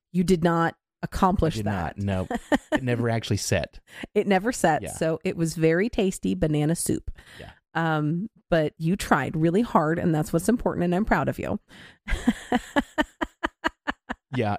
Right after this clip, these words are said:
Speaker 2: It, well, and you, you did tell me after that, you were like, "Look, if you're gonna do baking, let's start at some basics and then work your way up from there."
Speaker 1: Right. Let's go
Speaker 2: So I
Speaker 1: Betty
Speaker 2: went to
Speaker 1: Crocker
Speaker 2: cookies.
Speaker 1: first. <laughs>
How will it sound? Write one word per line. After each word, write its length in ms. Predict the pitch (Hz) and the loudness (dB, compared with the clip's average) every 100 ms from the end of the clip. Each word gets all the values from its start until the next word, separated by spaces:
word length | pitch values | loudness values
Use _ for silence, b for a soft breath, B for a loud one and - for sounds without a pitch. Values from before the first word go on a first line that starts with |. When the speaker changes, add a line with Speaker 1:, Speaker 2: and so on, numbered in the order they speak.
| _ | _
Speaker 2:
It, 120 | - | 2
well, 160 | 156 143 | 6 6
and 260 | 143 127 123 | 6 4 4
you, 160 | 127 | 4
you 260 | 127 120 135 | 4 2 4
did 220 | 156 151 | 4 2
tell 220 | - 147 | 0 2
me 260 | 113 104 101 | 2 2 0
after 320 | 107 104 101 | 0 -2 -2
that, 220 | 95 92 | 0 0
you 100 | 92 | 0
were 100 | 92 | 0
like, 180 | 87 92 | 0 0
"Look, 180 | 104 90 | -2 -4
if 80 | 98 | -4
you're 40 | |
gonna 100 | 135 | -2
do 100 | 123 | 0
baking, 460 | 95 98 92 87 90 | 0 0 0 -4 -2
let's 180 | 151 - | -2 -2
start 300 | - 202 202 | -4 -2 -2
at 80 | - | -2
some 220 | 113 98 | -2 0
basics 420 | 95 95 107 - | 0 -2 -4 -4
and 80 | 95 | -4
then 120 | 90 | -2
work 200 | 85 90 | -2 -6
your 80 | 90 | -4
way 140 | 85 | -4
up 140 | 82 - | -4 -6
from 100 | 180 | -4
there." 160 | 170 | -2
Speaker 1:
Right. 400 | 170 156 147 143 | 0 0 0 -2
Let's 240 | 165 196 - | 2 0 2
go 140 | 269 | 0
Speaker 2:
So 60 | 208 | 2
I 20 | |
Speaker 1:
Betty 100 | 196 | 0
Speaker 2:
went 120 | 175 | 0
to 60 | - | 0
Speaker 1:
Crocker 160 | 214 139 | 0 0
Speaker 2:
cookies. 160 | 107 | -2
Speaker 1:
first. 500 | 208 147 185 - - | -2 -4 -6 -6 -6
<laughs> 60 | - | -8